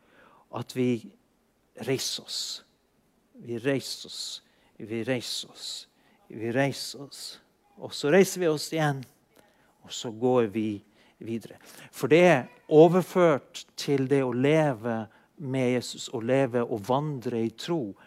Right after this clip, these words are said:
så er det faktisk noen ting vi lærer. Og så sier Skriften her at,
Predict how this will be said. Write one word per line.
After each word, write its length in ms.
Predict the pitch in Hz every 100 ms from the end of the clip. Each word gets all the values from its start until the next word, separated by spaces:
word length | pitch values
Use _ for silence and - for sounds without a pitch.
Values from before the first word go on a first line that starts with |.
| - -
så 160 | - -
er 80 | 120
det 80 | -
faktisk 380 | 131 135 -
noen 380 | 127 123 117 113 113 _
ting 240 | - 117 98 -
vi 180 | 110 107
lærer. 540 | 117 120 - 135 147 - _ _ _ _ _ _ _ _ _ _ _ _ _ _ _ _ _ _ _ _ _ _ _ _ _ _ _ _ _ _ _ _ _ _ _ _ _ _ - - - -
Og 80 | -
så 100 | 143
sier 220 | 175 143
Skriften 340 | 170 143 151
her 140 | 131
at, 100 | 120